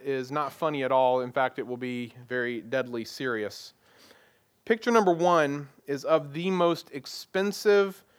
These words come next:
cross-shaped necklace sold by Jared's, the, the jewelry store. It is, uh, as you can see here, two carats of diamonds, a set in fourteen karat gold. It comes in at a total price tag of just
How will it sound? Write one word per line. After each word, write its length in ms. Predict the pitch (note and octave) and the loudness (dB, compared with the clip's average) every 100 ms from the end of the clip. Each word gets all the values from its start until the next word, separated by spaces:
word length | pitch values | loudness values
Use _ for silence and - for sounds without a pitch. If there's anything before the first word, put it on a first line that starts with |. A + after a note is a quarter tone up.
| _ _ | _ _
cross-shaped 800 | - F#3 F3+ G3 - - E3 F3 | -2 6 8 8 2 0 0 0
necklace 500 | D#3 D#3 D#3+ E3+ D#3 | -2 0 0 2 0
sold 400 | C#3+ - D#3 D3+ | 0 -2 0 2
by 240 | C#3 B2+ B2 | 2 2 2
Jared's, 640 | A#2+ C3+ D3 C#3+ C#3+ C3+ | -2 0 2 2 0 -6
the, 260 | B2+ A2 G#2+ | -8 -6 -6
the 100 | A#2+ | -10
jewelry 340 | A#2 C3+ C#3 C3+ | -8 -6 -4 -6
store. 500 | - C#3 C3+ C3+ - _ _ _ - | -4 -2 0 -2 -6 _ _ _ -6
It 200 | B2 A2+ | -4 -2
is, 360 | C3+ C3 A#2+ | -2 -2 -2
uh, 220 | B2+ B2 A#2+ | 2 4 4
as 80 | A#2+ | 0
you 80 | |
can 80 | B2 | -12
see 180 | - C#3+ | -8 -4
here, 140 | C#3+ | -4
two 260 | C3 - F3 | -4 -6 -8
carats 420 | E3+ E3+ D#3+ C#3+ | -2 2 2 2
of 140 | B2+ B2 | -4 -4
diamonds, 580 | C3+ D3+ D#3 D3+ D3+ | -2 -2 -2 -4 -6
a 140 | - - | -10 -12
set 460 | - - D#3+ C#3+ - | -12 0 2 2 -2
in 120 | B2+ | -10
fourteen 540 | B2 - D#3 C#3 D#3 D3 | -10 -6 -8 -6 -8 -8
karat 380 | - C#3 B2 B2+ | -4 -2 -2 -2
gold. 400 | C3+ C3+ C3+ C3+ | 0 0 -2 -6
It 140 | B2+ A#2 | -14 -8
comes 280 | D3 C#3+ C3+ | -6 -4 -4
in 160 | C#3 | -4
at 100 | C3+ | -4
a 60 | A#2 | -6
total 300 | - C3+ B2+ | -6 -6 -6
price 380 | - C3+ C3 - | -2 -2 -2 -8
tag 400 | C#3+ C3+ C3 B2 _ - _ _ - | -2 0 0 -2 _ -20 _ _ -8
of 160 | A#2 | -6
just 340 | A#2 D3 C#3+ | 0 0 0